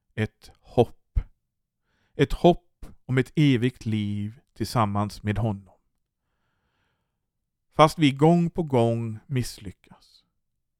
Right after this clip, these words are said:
Så länge vi bor kvar här på jorden så finns alltid synden med oss. Men hela tiden är Jesus trofast och kommer till vår undsättning.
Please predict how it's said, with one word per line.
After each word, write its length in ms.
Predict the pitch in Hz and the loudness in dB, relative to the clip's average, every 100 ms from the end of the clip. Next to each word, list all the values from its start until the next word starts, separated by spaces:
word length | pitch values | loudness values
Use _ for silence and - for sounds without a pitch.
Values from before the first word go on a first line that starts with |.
| _ _ _ _ _ _ _ _ | _ _ _ _ _ _ _ _
Så 160 | - 123 | -2 2
länge 280 | 135 120 | 2 2
vi 140 | 107 117 | 0 0
bor 160 | 151 | 0
kvar 400 | - - 127 170 | -4 0 2 4
här 200 | 160 139 | 4 2
på 160 | 123 156 | 2 2
jorden 440 | 120 113 104 101 | 2 2 0 -4
så 100 | 101 | -8
finns 300 | 151 131 131 - | -6 -4 -4 -4
alltid 560 | 170 175 147 104 - 131 | 0 2 2 -2 -4 -6
synden 800 | - - 139 143 139 139 127 113 | -4 -2 -2 0 -2 -4 -2 -2
med 360 | 107 151 165 | -2 -2 -6
oss. 520 | 92 - - _ _ _ _ _ _ _ _ _ _ _ _ - | -8 -10 -20 _ _ _ _ _ _ _ _ _ _ _ _ -8
Men 140 | 101 | -6
hela 600 | 95 - 208 220 214 220 | -6 -2 2 6 6 4
tiden 440 | 202 175 135 131 127 | 4 4 4 4 4
är 40 | |
Jesus 640 | 131 120 135 104 - 131 - | 4 4 4 2 -2 -8 -8
trofast 720 | - 180 110 - 101 98 - | -4 -2 -2 -4 -4 -4 -4
och 80 | 113 | -4
kommer 320 | 120 107 110 | 0 0 -2
till 140 | 117 | -2
vår 160 | 107 117 | -2 0
undsättning. 920 | 90 123 107 - 90 87 _ 85 85 | 0 -2 -4 -8 -8 -8 _ -16 -16